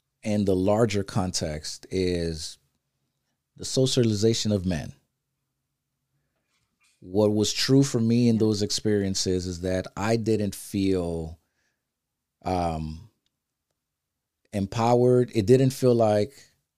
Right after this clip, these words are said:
Speaker 1: I didn't feel like I would be in my place, to say it this way, if I were to open my mouth and say, "Hey, I'm having feelings too."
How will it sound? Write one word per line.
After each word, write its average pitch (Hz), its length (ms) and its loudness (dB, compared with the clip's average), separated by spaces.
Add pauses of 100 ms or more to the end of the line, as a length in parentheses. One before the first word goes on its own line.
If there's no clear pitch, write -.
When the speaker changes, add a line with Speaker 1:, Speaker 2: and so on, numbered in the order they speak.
(520)
Speaker 1:
I 117 140 4
didn't 135 140 4
feel 139 140 2
like 117 180 4
I 107 60 -2
would 110 220 0
be 110 140 2
in 104 80 0
my 92 160 -4
place, - 720 -6 (380)
to - 140 -8
say 101 260 0
it 90 160 -2 (100)
this 92 320 -2
way, 69 320 -8 (920)
if 95 440 -2 (100)
I 101 180 -2
were 101 220 2
to - 180 -4
open 98 340 -4
my 87 140 -6
mouth 82 580 -8 (280)
and 90 160 -4
say, 90 380 0
"Hey, 90 640 0 (140)
I'm 101 180 -2
having 90 360 -4
feelings 80 520 -4
too." - 320 -8